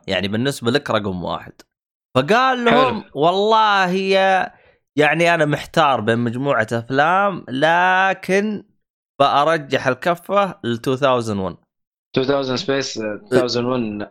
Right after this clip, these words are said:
Speaker 1: أيوه.
Speaker 2: Space Odyssey.
Speaker 1: أيوه، فيعني بالنسبة لكوجيما ترى قالوا إنه هذا يعتبر رقم واحد بالنسبة له. فأنا تحمست، قلت: "خلنا أتابعه."
Speaker 2: نشوف
Speaker 1: والله
Speaker 2: كوجيما إيش، إيش يبغى.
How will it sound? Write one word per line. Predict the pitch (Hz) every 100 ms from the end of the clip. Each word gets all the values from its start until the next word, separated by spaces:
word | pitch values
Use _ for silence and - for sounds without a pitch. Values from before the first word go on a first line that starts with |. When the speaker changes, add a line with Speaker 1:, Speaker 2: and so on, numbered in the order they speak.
| _
Speaker 1:
أيوه. | 120 110 92 110
Speaker 2:
Space |
Odyssey. | - - 127 107 - - _
Speaker 1:
أيوه، | 117 107 98
فيعني | - 120 110 - _ 127 117 113
بالنسبة | 117 143 185 175
لكوجيما | 170 160 151 202 196
ترى | 175 143 139
قالوا | 165 156 135
إنه | 131 135
هذا | 165 165 135
يعتبر | 147 165 156 139
رقم | 127 120 120
واحد | 123 101 92
بالنسبة | 95 95 95 92 87
له. | 90 _ _ _ _ _ -
فأنا | 98 101 107 123
تحمست، | - 139 190 294 220 - 160
قلت: | 185
"خلنا | - - -
أتابعه." | - 170 117 95 98 113 _ _ _ _ _ _ -
Speaker 2:
نشوف | 233 415
Speaker 1:
والله | 381 -
Speaker 2:
كوجيما | 208 285 262
إيش، | 208 233
إيش | 220 -
يبغى. | 139 202 143